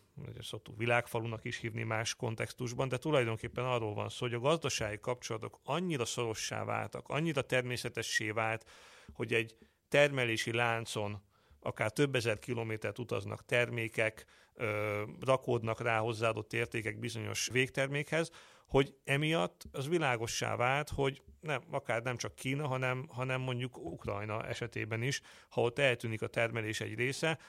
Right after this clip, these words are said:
akkor az problémát okoz mondjuk egy magyar feldolgozóipari üzemben. Ugye erre már láttunk egyébként első példákat. Ö,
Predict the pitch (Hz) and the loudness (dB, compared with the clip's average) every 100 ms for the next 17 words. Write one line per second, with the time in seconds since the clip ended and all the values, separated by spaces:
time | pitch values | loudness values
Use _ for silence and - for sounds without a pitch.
0 | - - 143 - 151 143 - 127 101 113 | -20 -2 -2 2 2 2 4 2 2 -2
1 | 117 127 131 120 127 127 123 127 113 104 | -2 -4 -4 -2 -2 -4 -2 0 0 0
2 | 107 117 98 107 107 107 110 107 107 107 | -2 -2 -4 -4 -4 -4 -6 -6 -6 -4
3 | 107 101 98 101 113 110 117 120 120 117 | -4 -6 -6 -6 -4 0 0 0 0 0
4 | 120 110 - 107 110 107 107 - 104 110 | 0 -2 -4 -6 -6 -6 -8 -6 -4 -2
5 | 107 110 107 113 117 131 - 156 - - | 0 -2 -2 -2 0 0 0 -2 -2 -20
6 | - - - - 131 | -20 -20 -6 2 2